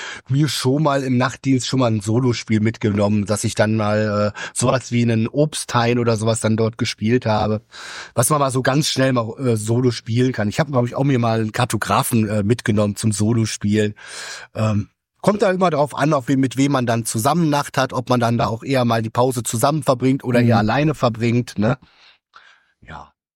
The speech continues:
Speaker 2: Und nur Nacht
Speaker 1: Kommt
Speaker 2: schon,
Speaker 1: immer
Speaker 2: äh,
Speaker 1: drauf an.
Speaker 2: nur Nacht?
Speaker 1: Nur
Speaker 2: Also,
Speaker 1: Nacht.
Speaker 2: okay, krass.
Speaker 1: Ja.
Speaker 2: Ja, okay, ist natürlich
Speaker 1: Ja.
Speaker 2: kein Wechsel, ne? Ist natürlich auch nicht so verkehrt, ne?
Speaker 1: Richtig, genau.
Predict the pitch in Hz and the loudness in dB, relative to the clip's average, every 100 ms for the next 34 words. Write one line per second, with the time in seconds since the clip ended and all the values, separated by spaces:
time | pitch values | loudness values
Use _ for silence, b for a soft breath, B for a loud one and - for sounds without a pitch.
0 | _ _ _ _ _ _ - - - 147 | _ _ _ _ _ _ -14 -12 -2 0
1 | 233 160 214 - 180 190 160 127 113 73 | 0 0 -2 2 2 2 2 0 -4 -6
2 | 85 123 294 185 143 254 - 139 131 127 | -4 0 0 0 -4 -6 -2 2 2 0
3 | 127 - - 101 - 87 - - - 139 | -4 -6 -2 -2 -2 -6 -6 -10 -4 0
4 | 117 170 - 165 156 - - - - b | 0 0 -6 -10 -10 -14 -16 -16 -18 b
5 | b 147 156 202 120 - 156 165 202 147 | b 0 2 2 0 -2 0 2 4 4
6 | 139 - - 87 147 165 156 139 - 98 | 0 0 0 2 0 0 0 -2 -2 -2
7 | 92 101 - 80 - 73 127 - B B | 0 -2 -2 -4 -4 -4 -4 -6 B B
8 | 196 196 - 92 - 175 143 | 0 2 -2 -4 -2 0 2